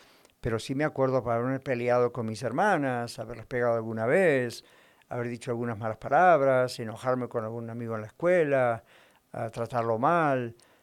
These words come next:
No importa qué hice, cuánto hice, cómo lo hice, con quién lo hice. Mucha gente a veces tiene ese temor, no quiere comentar acerca de su testimonio, de cómo era antes de conocer a Cristo,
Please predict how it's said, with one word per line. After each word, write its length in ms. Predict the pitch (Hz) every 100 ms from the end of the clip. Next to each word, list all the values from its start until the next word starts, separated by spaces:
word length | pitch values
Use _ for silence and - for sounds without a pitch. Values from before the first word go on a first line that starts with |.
| _ -
No 120 | 156
importa 640 | 196 - 208 190 123 110 _ -
qué 220 | 165 156
hice, 560 | 160 156 - 131 104 - _
cuánto 520 | - 156 147 143 139
hice, 560 | 135 143 131 - 107 104 -
cómo 380 | 156 160 160 147
lo 180 | 143
hice, 580 | 135 147 131 - 113 104 -
con 160 | 147
quién 320 | 143 147 160
lo 160 | 165 147
hice. 340 | 156 151 -
Mucha 260 | 120 139 151
gente 420 | - 170 156 143 - - -
a 100 | 123
veces 240 | 139 147
tiene 260 | - 151 151
ese 200 | 139 135
temor, 380 | 135 123 139 120
no 180 | 120 -
quiere 300 | 135 127 127
comentar 560 | 123 117 110 127 117 - - _
acerca 440 | - - 139 135
de 80 | 127
su 160 | - 127
testimonio, 880 | 127 - 127 113 135 139 123 117 120
de 140 | 135
cómo 300 | - 139 131
era 280 | 123 143 127
antes 260 | 127 135 123
de 80 | 127
conocer 360 | 120 113 135
a 120 | 120 117
Cristo, 460 | 156 170 - 117